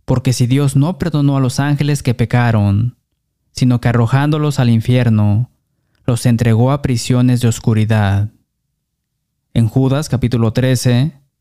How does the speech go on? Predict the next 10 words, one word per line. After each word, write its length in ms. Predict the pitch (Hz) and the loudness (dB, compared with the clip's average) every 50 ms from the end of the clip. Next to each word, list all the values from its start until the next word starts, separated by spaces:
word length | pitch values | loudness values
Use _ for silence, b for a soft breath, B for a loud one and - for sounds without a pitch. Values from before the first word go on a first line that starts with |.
| _ _ _ _ | _ _ _ _
el 120 | - 117 | -2 0
escritor 460 | 120 - - 127 120 - 147 160 165 151 | 0 0 -2 -4 -2 -2 -2 -2 -2 -2
dice 640 | 151 147 143 127 - 113 107 104 104 107 127 139 - _ _ _ _ _ _ _ _ _ _ | 0 0 0 0 0 0 0 2 2 0 -2 -4 -6 _ _ _ _ _ _ _ _ _ _
de 120 | 127 123 | 0 0
los 200 | 120 120 117 - | 2 0 0 -2
falsos 420 | - 123 123 127 120 131 123 113 - | -2 -2 0 0 0 0 0 0 0
maestros, 960 | 113 110 110 110 107 104 101 - - 110 107 104 107 110 - - - _ _ _ _ _ _ _ _ _ _ _ _ _ | 2 2 2 2 2 0 0 -2 -4 -4 -2 -2 -4 -6 -8 -12 -20 _ _ _ _ _ _ _ _ _ _ _ _ _
"para 220 | - 123 113 110 113 | -4 -2 0 0 2
las 220 | 110 110 110 - - | 2 0 0 0 -2
cuales 680 | 135 127 123 123 120 117 120 127 147 156 - - - | 0 0 2 2 2 2 2 0 -2 -4 -8 -16 -20